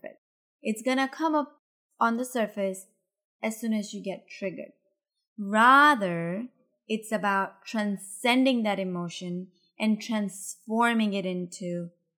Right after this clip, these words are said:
a better version of yourself. So anger, like I said in, earlier, anger can be a catalyst for us to transform that emotion and respond.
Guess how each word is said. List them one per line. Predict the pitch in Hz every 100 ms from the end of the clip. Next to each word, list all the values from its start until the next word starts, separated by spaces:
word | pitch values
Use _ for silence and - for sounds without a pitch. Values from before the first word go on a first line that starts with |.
| _
a | 180 180
better | 180 165 170 170 -
version | 175 170 160 160 170 -
of | 165 -
yourself. | 165 170 165 - 233 202 - _ _ _
So | - - 254 180 - _ _ _ -
anger, | 240 254 202 185
like | 190 214
I |
said | 214 220
in, | 214 214 220
earlier, | 226 202 170 165 - _ -
anger | 254 254 220 208 _ - - _ -
can | 220 214
be | 202 202 -
a | 202 196 -
catalyst | - 214 208 185 170 - -
for | 185 - -
us | 214 214 - - _ _ _ _ _ _ _ -
to | 220
transform | 185 - 214 190 190 - - 220 226 220
that | 202 190
emotion | 185 175 175 - 180 170 170 - _ -
and | 185 175
respond. | 170 175 - - - - 175 175 -